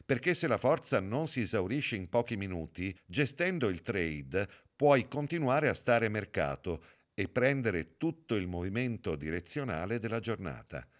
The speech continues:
Perché autolimitare i guadagni?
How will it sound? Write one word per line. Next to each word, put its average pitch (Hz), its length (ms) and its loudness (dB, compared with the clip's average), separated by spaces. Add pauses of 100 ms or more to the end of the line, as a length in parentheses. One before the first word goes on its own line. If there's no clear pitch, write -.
(100)
Perché 101 600 2
autolimitare 101 960 2
i 87 60 0
guadagni? 62 640 -4